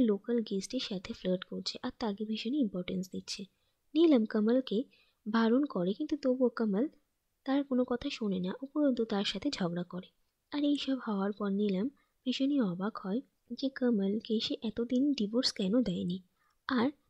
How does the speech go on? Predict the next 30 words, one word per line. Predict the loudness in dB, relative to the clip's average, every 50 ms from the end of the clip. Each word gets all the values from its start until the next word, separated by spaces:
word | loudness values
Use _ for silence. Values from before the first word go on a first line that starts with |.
| _ _
তার | -2 -2 -2 -2
কথা | -4 -6 -6 -4 -4 -2
থেকে | -2 -2 -2 -2 -4
এটাও | -4 -4 -2 -2 -4
বোঝা | -2 -4 -6 -4 -4 -4 -2
যায় | 0 0 0 0
যে | 0 -2 -6
কামাল | -4 -4 -2 0 0 0 0 0 2
এর | 2 2 2
আগেও | 2 0 0 -2 -4 -4
তাকে | -4 -6 -8 -6 -6 -6
চিট | -4 -2 -2 -2 -4
করেছে। | -4 -6 -8 -8 -8 -12 -14 -18 -18 -20 -20 -20 -20 -16 _ -6
অন্যদিকে | -4 -2 -2 -2 -4 -4 -8 -10 -10 -8
আয়েশাও | -6 -4 -4 -4 -4 -4 -6 -4 -4 -4 -6 -8 -10 _ _ _ _ _ _ _ _
আর | -10 -6 -4 -4 -4 -6 -8 _ -6
মানবের | -4 -2 0 0 0 0 0 -2 -2 -4
সাথে | -6 -6 -8 -8 -10 -10
থাকতে | -10 -10 -12 -8 -6 -6
পারছিল | -6 -6 -8 -8 -8 -8 -8 -8 -8 -6
না, | -6 -8 -8 -8
আর | -8 -8 -6
সে | -4 -2 0
মানবকে | 0 0 0 -2 -2 -4 -4 -6 -10 -8
জানিয়ে | -6 -6 -6 -4 -2 -2 0 0
দেয় | 0 -2
যে | -2 -6 -8
সে | -8 -6 -4
ডিভোর্স | -4 -4 -4 -4 -8 -8 -8 -8
চায়। | -8 -8 -10 -12